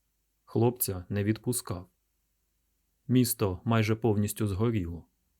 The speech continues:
Жодних ознак життя. Машини на вулиці засипані попелом.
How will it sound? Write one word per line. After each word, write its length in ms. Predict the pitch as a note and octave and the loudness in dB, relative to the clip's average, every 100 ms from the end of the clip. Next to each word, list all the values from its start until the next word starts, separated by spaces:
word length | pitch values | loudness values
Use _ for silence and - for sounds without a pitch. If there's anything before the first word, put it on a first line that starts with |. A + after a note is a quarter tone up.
| _ _ _ _ | _ _ _ _
Жодних 560 | A#2 A2+ A2+ G#2+ G#2 - | -4 0 2 0 -2 -4
ознак 360 | A#2+ G#2+ G#2+ F#2+ | -2 0 0 0
життя. 480 | G#2+ A2+ - E2 - _ _ _ _ _ _ _ _ _ _ _ | -4 -4 -8 -12 -12 _ _ _ _ _ _ _ _ _ _ _
Машини 580 | - A2 - C#3 B2 G2 | -2 -2 2 2 2 0
на 100 | G2+ | -2
вулиці 520 | G2+ G#2 F#2+ - F#2 | -2 -2 -2 -4 -6
засипані 540 | F2+ G#2 - A2+ A#2 C3 | -6 -2 0 0 0 0
попелом. 560 | - A2+ F2+ F2 E2 | 0 -2 -2 -8 -12